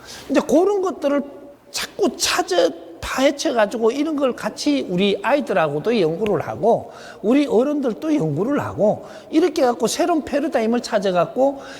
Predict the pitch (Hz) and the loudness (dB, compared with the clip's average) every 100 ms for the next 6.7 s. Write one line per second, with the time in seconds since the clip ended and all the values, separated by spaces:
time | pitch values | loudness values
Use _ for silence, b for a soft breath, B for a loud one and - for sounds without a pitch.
0 | B - 311 349 - 262 254 285 - 302 | B 2 4 4 0 0 0 -2 0 -4
1 | - 381 - 254 220 254 254 190 185 202 | -2 -2 0 0 2 2 2 -2 -2 2
2 | 180 - 220 - 277 320 311 269 302 285 | 2 2 0 0 -4 -2 0 0 2 2
3 | 349 427 359 302 208 185 214 214 208 185 | 2 2 2 4 2 0 -2 0 2 2
4 | 156 151 143 165 269 196 110 107 - - | 0 0 2 2 2 2 -2 -12 -16 -20
5 | - - - - - - _ _ _ _ | -20 -20 -20 -20 -20 -20 _ _ _ _
6 | - _ - - - - - | -20 _ -20 -20 -20 -14 -12